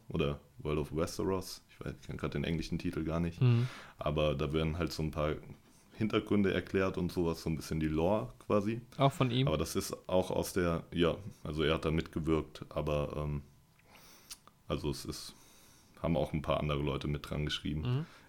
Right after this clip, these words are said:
Speaker 1: Ich weiß nicht, ob er es selbst geschrieben hat, aber er hat auf jeden Fall die Informationen
Speaker 2: Quasi,
Speaker 1: dazu
Speaker 2: ja,
Speaker 1: gegeben.
Speaker 2: das, ja,
Speaker 1: Ja.
Speaker 2: das wollte ich wissen.
Speaker 1: Ja, also es ist was Offizielles so.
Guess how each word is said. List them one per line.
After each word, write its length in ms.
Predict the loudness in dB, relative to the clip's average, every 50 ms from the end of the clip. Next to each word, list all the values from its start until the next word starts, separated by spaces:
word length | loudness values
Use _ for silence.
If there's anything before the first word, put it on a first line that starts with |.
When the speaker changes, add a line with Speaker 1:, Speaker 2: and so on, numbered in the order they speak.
| -8
Speaker 1:
Ich 100 | -6 -2
weiß 220 | 0 2 2 2 0
nicht, 120 | 0 -2
ob 140 | -2 -2 -4
er 220 | -4 -4 -2 -2 -2
es 140 | -2 -2
selbst 260 | -2 -2 -2 -2 -4 -6
geschrieben 380 | -6 -2 0 0 2 2 2
hat, 140 | 0 0 0
aber 160 | 0 0 0
er 60 | 0
hat 120 | -2 -2 -2
auf 160 | -4 -2 -2
jeden 160 | -2 -2 -2
Fall 300 | -2 -2 -2 -2 -2 -4 -6 -10 -16 -20 -20 -20 -20 -20 -20 -20 -20 -12 -6
die 60 | -4
Informationen 560 | -4 -2 -2 0 -2 -2 -2 -2 -2 0 2 2
Speaker 2:
Quasi, 100 | 2 2
Speaker 1:
dazu 140 | 0 -2 0
Speaker 2:
ja, 120 | 2 2 2
Speaker 1:
gegeben. 300 | 2 2 0 0 0 -2 -2
Speaker 2:
das, 220 | -2 -2 -2 -4 -2
ja, 140 | 2 4 6
Speaker 1:
Ja. 60 | 6
Speaker 2:
das 120 | 4 2 0
wollte 140 | -2 -4
ich 80 | -4 -6
wissen. 140 | -8 -8 -10 -12 -16 -20 -20 -20 -20 -20 -20 -20 -20 -20 -8 -4
Speaker 1:
Ja, 220 | 0 0 0 0 -2 -6 -12 -8 -6
also 180 | -4 -4 -4
es 100 | -4 -4
ist 140 | -6 -6 -4
was 160 | -4 -4 -4
Offizielles 580 | -6 -6 -8 -8 -8 -6 -4 -2 -2 -2 -4 -4
so. 180 | -4 -4 -4